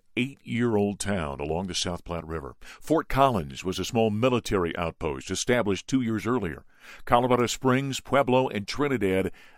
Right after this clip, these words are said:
don't appear on the map and wouldn't be incorporated for years to come. But on the far southern border with New Mexico, south of the Purgatory River, the cartographer noted Fisher's Peak near Raton Pass, amid the Raton Mountains.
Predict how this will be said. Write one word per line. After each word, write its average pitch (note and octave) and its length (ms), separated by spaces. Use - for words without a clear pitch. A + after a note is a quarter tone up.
don't B2 280
appear B2 340
on E2+ 80
the D#2 80
map C2 240
and D2 120
wouldn't A#2 240
be G#2+ 140
incorporated F2+ 680
for - 120
years C#2+ 260
to E2+ 100
come. C#2+ 300
But A2+ 220
on C#3 140
the A#2+ 80
far F3+ 320
southern C3+ 380
border B2 280
with A2+ 160
New G#2 100
Mexico, F#2 520
south D3+ 400
of D3 80
the A#2 80
Purgatory A2 480
River, F#2 340
the F2 60
cartographer C3+ 680
noted B2 360
Fisher's A#2+ 520
Peak - 500
near C#2 100
Raton F2+ 440
Pass, - 520
amid F#2+ 220
the B2+ 80
Raton B2 340
Mountains. F2+ 500